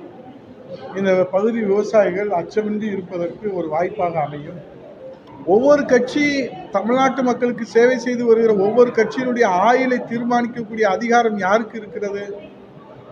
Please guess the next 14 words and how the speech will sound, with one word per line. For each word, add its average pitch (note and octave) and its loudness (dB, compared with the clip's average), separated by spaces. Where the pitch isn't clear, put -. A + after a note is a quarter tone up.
தமிழ்நாட்டு C4+ 2
மக்களுக்கு B3 0
தான் B3 2
இருக்கிறது. D#3+ -6
தமிழ்நாட்டு D4 2
மக்களுக்கு B3 0
தான் C4+ 0
அண்ணா A#3+ 0
திராவிட C4 2
முன்னேற்ற A#3 0
கழகத்துடைய A3 0
ஆயுளை B3 2
நிர்ணயிக்கக்கூடிய A3 -2
அதிகாரம் G#3 0